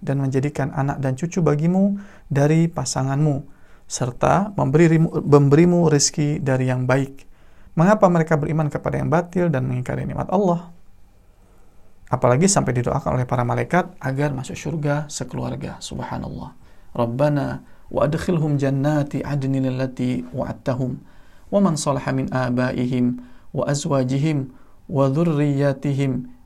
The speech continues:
innaka antal azizul hakim."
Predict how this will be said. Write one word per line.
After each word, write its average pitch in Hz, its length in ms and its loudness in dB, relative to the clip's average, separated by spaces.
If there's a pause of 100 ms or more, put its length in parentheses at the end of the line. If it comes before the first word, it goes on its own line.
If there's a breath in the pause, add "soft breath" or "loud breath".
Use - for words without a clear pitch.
(100)
innaka 131 560 -2
antal 123 400 -4
azizul 120 480 -6
hakim." - 560 -10